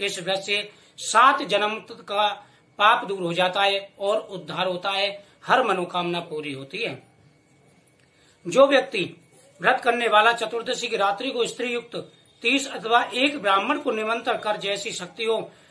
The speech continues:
पूर्णमासी को प्रातःकाल विष्णु जी का पूजन करे, फिर ब्राह्मण का पूजन करे। गौ से युक्त वह पूजा करनी चाहिए, यानी पूर्णमासी को ब्राह्मण की पूजा करनी चाहिए और गौ माता की पूजा करनी चाहिए।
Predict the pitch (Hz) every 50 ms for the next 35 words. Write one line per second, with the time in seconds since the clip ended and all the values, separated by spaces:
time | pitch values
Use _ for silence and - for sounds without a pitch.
0 | _ _ _ _ - 214 247 262 277 277 254 247 240 - 233 226 240 226 226 214
1 | 202 202 202 202 226 220 220 226 220 196 170 180 175 - 233 247 269 240 247 -
2 | 220 190 185 - 180 180 180 208 220 208 240 240 247 226 190 - - - - _
3 | _ - 214 233 180 190 190 190 196 208 233 269 262 262 - 208 180 147 - -
4 | _ _ _ - - 180 180 170 190 240 285 277 240 190 160 139 - - - _
5 | _ _ _ 180 147 147 190 196 220 226 233 233 220 220 - - 208 202 190 185
6 | 202 220 - - - 220 214 - - _ _ - _ 180 175 185 180 202 208 -
7 | - 196 196 190 190 208 208 208 208 - - _ _ _ _ _ _ _ _ _
8 | - 175 175 180 180 190 185 202 196 196 196 208 208 202 196 214 226 240 254 277
9 | 269 - - _ _ _ _ _ _ _ 214 220 262 277 277 254 220 214 214 214
10 | - 220 175 226 214 175 185 180 175 180 196 208 202 - 196 - - 185 175 196
11 | 196 196 208 208 214 208 - - 208 208 202 233 233 208 165 175 190 214 233 254
12 | 269 - 277 247 - 226 175 - 185 175 175 160 - - 151 160 208 - - 240
13 | 196 160 151